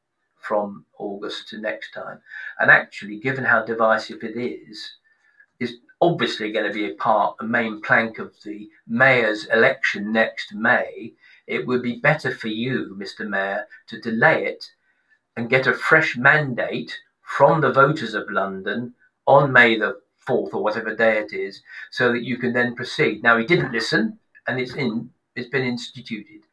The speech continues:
And of course, the question then comes, if we do move to electric vehicles, the question of road congestion still that remains, because this is something that when,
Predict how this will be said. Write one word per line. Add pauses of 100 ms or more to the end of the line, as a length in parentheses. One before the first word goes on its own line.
(420)
And
of
course, (500)
the
question
then
comes, (180)
if
we
do
move
to
electric (580)
vehicles, (540)
the
question
of
road
congestion
still
that
remains,
because
this
is
something
that
when,